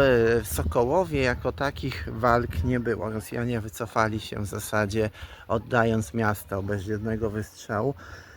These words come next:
Natomiast, e, walki toczyły się na przedpolach, e, Sokołowa i wiemy, że w trakcie tych walk ucierpiała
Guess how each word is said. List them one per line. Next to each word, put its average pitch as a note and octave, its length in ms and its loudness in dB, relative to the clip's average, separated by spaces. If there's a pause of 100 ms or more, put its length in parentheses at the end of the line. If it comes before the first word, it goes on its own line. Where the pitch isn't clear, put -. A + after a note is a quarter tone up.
Natomiast, D3 840 0
e, A#2 260 2
walki B2+ 400 2
toczyły C3 480 -2
się B2 220 -4
na A#2+ 180 2
przedpolach, A2+ 920 -2
e, G2 200 -2
Sokołowa G#2 720 -2 (520)
i C#3 180 0
wiemy, B2+ 380 0
że A#2+ 380 2 (460)
w - 40 -16
trakcie B2 340 0
tych A2+ 240 -2
walk A#2 280 2 (100)
ucierpiała B2 880 0